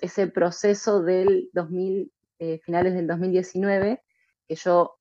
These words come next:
eh, empiezo a militar y empiezo a trabajar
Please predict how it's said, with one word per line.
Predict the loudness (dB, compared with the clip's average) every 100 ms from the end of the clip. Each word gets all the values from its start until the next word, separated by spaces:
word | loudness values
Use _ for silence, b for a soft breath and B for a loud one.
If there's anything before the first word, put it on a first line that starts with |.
| _
eh, | -10 -8 -6
empiezo | -4 -6 -4
a | -2
militar | 0 0 2 2 2 -6 _
y | -8
empiezo | -4 -2 -4
a | -2
trabajar | 0 0 0 2 2 0